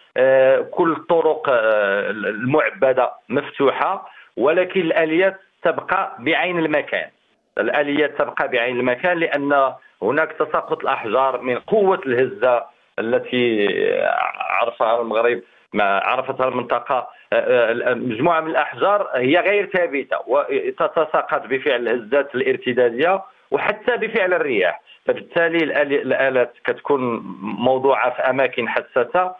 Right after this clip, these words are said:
وكيسهل عليها تدخل، آه، إلى، إلى كان هناك انقطاع. الفتح ماشي فتح كلي، واخا كنقولوا مثلًا الطريق راه فتحناه مية في المية، هذا لا يعني بأنه مثلًا العرض كامل، ولكن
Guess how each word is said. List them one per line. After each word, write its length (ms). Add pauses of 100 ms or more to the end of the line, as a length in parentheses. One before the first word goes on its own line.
(240)
وكيسهل 680
عليها 500 (360)
تدخل، 600 (280)
آه، 640
إلى، 600
إلى 220
كان 220
هناك 360 (440)
انقطاع. 640 (260)
الفتح 520 (220)
ماشي 340
فتح 300
كلي، 360
واخا 240
كنقولوا 460
مثلًا 280
الطريق 380
راه 180
فتحناه 380
مية 180
في 100
المية، 300 (240)
هذا 200
لا 80
يعني 280
بأنه 420
مثلًا 540 (260)
العرض 460
كامل، 640
ولكن 580